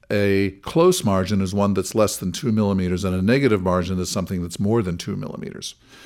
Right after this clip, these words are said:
But the only data to really support that are retrospective series with many different techniques for evaluating margins, many different sampling techniques, and there's no real data to demonstrate that margins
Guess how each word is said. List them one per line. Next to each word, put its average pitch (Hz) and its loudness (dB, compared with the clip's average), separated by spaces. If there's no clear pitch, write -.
But 127 2
the 123 0
only 165 6
data 123 6
to 101 2
really 120 4
support 143 0
that - -4
are 98 0
retrospective 107 0
series 98 2
with 101 0
many 123 4
different 110 0
techniques 117 -2
for 107 2
evaluating 92 2
margins, 95 2
many 95 0
different 92 -8
sampling 110 -2
techniques, - -6
and - -4
there's 123 0
no 175 0
real 120 2
data 123 4
to 101 -4
demonstrate 113 -2
that 101 0
margins 113 2